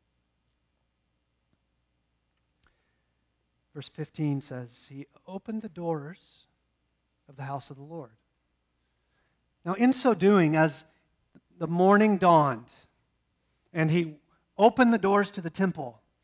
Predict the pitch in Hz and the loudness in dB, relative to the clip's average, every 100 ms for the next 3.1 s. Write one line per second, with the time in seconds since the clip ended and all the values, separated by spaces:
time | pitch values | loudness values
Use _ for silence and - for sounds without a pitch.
0 | _ _ _ _ _ _ _ - 170 175 | _ _ _ _ _ _ _ -6 -4 0
1 | 190 254 247 202 214 175 123 - 160 175 | 2 2 2 -2 0 -2 -4 -10 -8 -4
2 | 180 151 147 165 160 175 180 175 214 208 | -4 -4 -8 -14 -14 -16 -14 -12 -8 -8
3 | 143 | -8